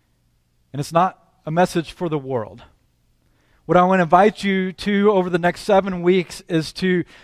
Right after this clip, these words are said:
to lift up your head long enough to see Jesus and to read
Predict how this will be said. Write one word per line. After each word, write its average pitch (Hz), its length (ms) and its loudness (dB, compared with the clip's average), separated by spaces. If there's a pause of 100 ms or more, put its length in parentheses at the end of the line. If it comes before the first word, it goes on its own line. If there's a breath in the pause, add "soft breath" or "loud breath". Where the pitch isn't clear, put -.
to 185 100 2
lift 214 360 0
up 202 220 2
your 180 120 -2
head 180 440 2 (200 soft breath)
long 214 380 4
enough 170 340 2
to 175 100 0
see 240 640 -2 (420 soft breath)
Jesus - 1080 -2 (2250)
and 131 100 -8
to 131 60 -8
read 151 400 -2